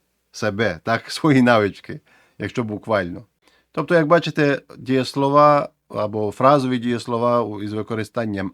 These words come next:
under дуже часто використовуються, коли, у тому випадку, коли ви або хтось інший, або щось інше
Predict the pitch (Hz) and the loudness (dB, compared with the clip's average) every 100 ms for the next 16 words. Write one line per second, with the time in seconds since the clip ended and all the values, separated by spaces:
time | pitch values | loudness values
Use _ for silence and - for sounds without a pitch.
0 | _ 151 190 202 120 101 107 _ _ _ | _ -4 -2 -2 -2 -2 -4 _ _ _
1 | _ _ 160 160 139 160 156 - 143 131 | _ _ -4 -2 0 0 0 0 -2 0
2 | 120 - 117 113 117 131 123 - 147 135 | -4 -10 -12 -10 -6 -4 -4 -2 0 -2
3 | - 131 120 127 127 131 123 123 156 156 | -2 -4 -2 -4 0 0 -2 -4 -2 0
4 | 127 131 123 - 107 120 123 120 110 131 | 0 -2 -4 -8 -10 -6 -4 -4 -4 -2
5 | 175 143 120 - 127 113 147 139 139 113 | 2 2 0 -4 -6 -2 -2 0 -2 -2
6 | 107 107 - 143 139 139 123 120 | -4 -6 -4 -4 -2 -4 -4 -8